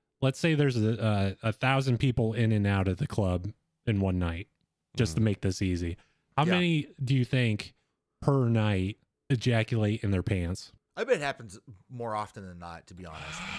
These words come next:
Speaker 1: <sighs>
Speaker 3: I'm, like, not, I'm not joking. I bet it does happen
Speaker 1: Yeah.
Speaker 3: a lot. I bet it, I ha-, bet it happens all the time at
Speaker 2: They
Speaker 3: clubs.
Speaker 2: sell T-shirts behind the bar that says, "I got sticky at Club Karma."
Speaker 3: Yeah. I bet that there's, there are dudes that go to the club knowing that they're gonna, like, come in their pants.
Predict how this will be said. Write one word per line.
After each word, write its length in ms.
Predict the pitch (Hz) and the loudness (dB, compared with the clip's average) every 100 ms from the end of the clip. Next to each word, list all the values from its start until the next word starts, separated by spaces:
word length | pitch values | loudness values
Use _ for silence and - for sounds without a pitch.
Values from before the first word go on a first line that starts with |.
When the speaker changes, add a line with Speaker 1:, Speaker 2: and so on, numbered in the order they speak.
| 196 - | -12 -18
Speaker 1:
<sighs> 460 | _ 151 156 _ - | _ -18 -18 _ -8
Speaker 3:
I'm, 120 | 180 | -2
like, 160 | 202 | 0
not, 180 | 151 147 151 | 0 -2 -2
I'm 100 | 156 | -6
not 160 | 143 | -6
joking. 360 | 113 113 - 101 | -6 -8 -8 -8
I 60 | |
bet 140 | 117 127 | -6 -6
it 80 | 95 | -6
does 200 | 104 113 | -6 0
happen 140 | 117 | 2
Speaker 1:
Yeah. 180 | 90 85 | 0 -4
Speaker 3:
a 40 | |
lot. 200 | 82 82 - | -10 -14 -8
I 60 | |
bet 180 | 120 139 | -4 -4
it, 100 | 117 | -6
I 100 | 120 | -8
ha-, 140 | 117 117 | -8 -4
bet 160 | 123 | -2
it 40 | 110 | -2
happens 220 | 107 101 | -4 -10
all 120 | 95 | -12
the 60 | 80 | -12
time 220 | 85 80 - | -18 -18 -20
at 60 | - | -16
Speaker 2:
They 40 | |
Speaker 3:
clubs. 220 | - 107 | -8 -4
Speaker 2:
sell 140 | 120 101 | -2 -2
T-shirts 500 | - 101 - 92 - | -2 -4 -2 -4 -4
behind 240 | 92 90 | -6 -4
the 60 | 82 | -2
bar 220 | 87 87 | -2 -2
that 120 | 87 | -4
says, 240 | - 87 | -6 -6
"I 140 | 101 107 | -4 -2
got 200 | 104 85 | -2 -4
sticky 480 | - 117 107 92 80 | -6 -6 -6 -6 -10
at 120 | 78 | -10
Club 260 | - 90 80 | -6 -6 -6
Karma." 460 | 98 90 82 80 98 98 _ | -4 -4 -6 -10 -14 -20 _
Speaker 3:
Yeah. 280 | 123 117 101 - - | -8 -6 -8 -14 -12
I 60 | 147 | 0
bet 220 | 175 175 | 0 0
that 120 | 156 | -6
there's, 360 | 156 139 110 110 | -8 -8 -10 -12
there 220 | 127 135 | -10 -8
are 60 | |
dudes 580 | 113 120 127 131 123 - - | -10 -10 -8 -8 -12 -16 -10
that 320 | 123 113 95 | -8 -8 -8
go 180 | 123 117 | -8 -6
to 140 | - | -10
the 80 | 104 | -16
club 460 | - 104 95 87 82 113 | -12 -10 -10 -14 -20 -12
knowing 380 | 113 107 101 95 | -8 -8 -8 -12
that 140 | 90 | -12
they're 120 | 104 | -12
gonna, 240 | 98 92 90 _ 107 | -10 -12 -14 _ -14
like, 220 | 104 87 - _ | -14 -14 -20 _
come 240 | - 117 95 | -14 -12 -12
in 60 | |
their 100 | 90 | -14
pants. 400 | 80 87 76 - | -16 -18 -18 -20